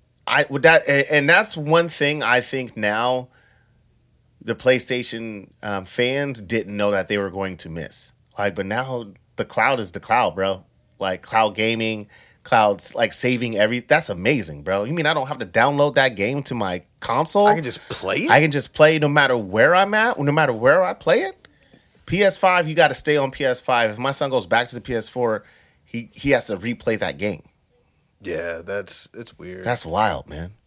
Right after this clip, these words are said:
Speaker 2: No, well, um, so the other thing, one of my biggest cons for the P S five is there's no browser.
Speaker 1: I didn't even get that far yet.
Speaker 2: Yeah. So that's, and that's mainly one of the reasons I only need one.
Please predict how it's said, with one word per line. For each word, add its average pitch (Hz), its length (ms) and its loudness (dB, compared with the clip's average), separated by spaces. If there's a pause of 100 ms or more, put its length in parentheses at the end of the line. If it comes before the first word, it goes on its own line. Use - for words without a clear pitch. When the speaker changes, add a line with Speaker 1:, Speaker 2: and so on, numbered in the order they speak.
(240)
Speaker 2:
No, 110 220 -10 (140)
well, 90 200 -14 (540)
um, 110 560 -2 (720)
so 120 220 -2
the 120 80 2
other 143 160 2
thing, 104 440 -4 (140)
one 107 200 -6
of 104 60 -4
my 117 160 2
biggest 98 320 -4
cons 82 400 -6
for 90 100 -14
the 85 60 -12
P 87 160 -10
S 71 100 -10
five 73 480 -8 (280)
is 101 120 -10
there's 113 140 -8
no 120 120 -2
browser. 95 640 -6 (1600)
Speaker 1:
I 107 40 -2
didn't 104 80 2
even 82 120 -2
get 90 120 -6
that 73 160 -4
far 78 180 -6
yet. 69 220 -6 (180)
Speaker 2:
Yeah. 90 320 -6 (240)
So 104 260 -4
that's, 110 500 -2 (200)
and 117 120 -2
that's 139 260 2
mainly 117 480 -4
one 104 140 -2
of 101 40 -4
the 92 80 -8
reasons 92 380 -8
I 95 160 -6
only 95 320 -8
need 95 180 -8
one. 92 320 -6